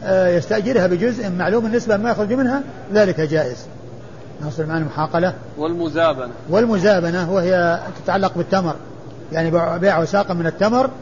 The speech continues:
Speaker 1: بالتمر على رؤوس النخل.
Speaker 2: والمخابرة.
Speaker 1: والمخابرة، وهي قيل إنها بمعنى المحاقلة،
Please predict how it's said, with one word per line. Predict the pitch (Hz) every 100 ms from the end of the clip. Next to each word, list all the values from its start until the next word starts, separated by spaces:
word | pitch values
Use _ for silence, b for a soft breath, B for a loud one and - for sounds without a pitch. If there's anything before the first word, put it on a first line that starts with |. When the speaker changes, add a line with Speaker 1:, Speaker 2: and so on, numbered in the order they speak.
| - - - - - - - 160
Speaker 1:
بالتمر | 180 190 185 180 175 - 190 - 233 196
على | 175 185
رؤوس | 175 165
النخل. | 175 175 123 117 - - - - - - - - - - - - - - - - - - - - 139
Speaker 2:
والمخابرة. | 160 170 151 170 165 147 135 117 - - - 175
Speaker 1:
والمخابرة، | 240 226 - 220 185 175 175 120 214
وهي | 190 202 196 190 185 - -
قيل | 233 214
إنها | 208 220 196
بمعنى | 208 233 226 214
المحاقلة، | 196 185 208 196 202 185